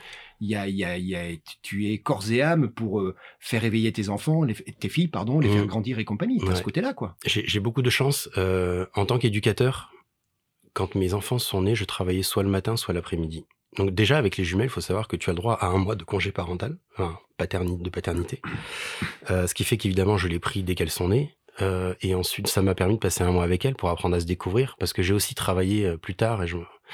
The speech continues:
Speaker 2: non, quand mes filles sont nées, euh, je sais plus. Non, c'était après. J'ai travaillé aussi dans le milieu de la petite enfance
Speaker 1: D'accord.
Speaker 2: en difficulté. Euh,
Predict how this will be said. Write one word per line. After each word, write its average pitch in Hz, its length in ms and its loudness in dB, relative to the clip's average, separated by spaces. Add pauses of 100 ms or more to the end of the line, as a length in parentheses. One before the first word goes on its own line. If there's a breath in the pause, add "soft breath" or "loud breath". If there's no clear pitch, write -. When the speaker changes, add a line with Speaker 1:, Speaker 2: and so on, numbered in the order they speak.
(640 loud breath)
Speaker 2:
non, 113 160 6
quand - 200 -2
mes 127 60 4
filles 156 140 -2
sont 90 140 0
nées, 90 220 -2 (320)
euh, 98 40 2
je 98 60 0
sais - 160 -2
plus. - 200 -16 (200)
Non, 131 180 4
c'était 101 280 -2
après. 98 340 0
J'ai 98 140 4
travaillé 104 280 4
aussi 113 220 2
dans 101 120 4
le 92 120 4
milieu 98 240 2
de 90 40 0
la 92 60 -2
petite - 180 -6
enfance - 500 -2 (200)
Speaker 1:
D'accord. 98 260 -6 (120)
Speaker 2:
en 95 80 2
difficulté. 107 800 -2
Euh, 90 460 0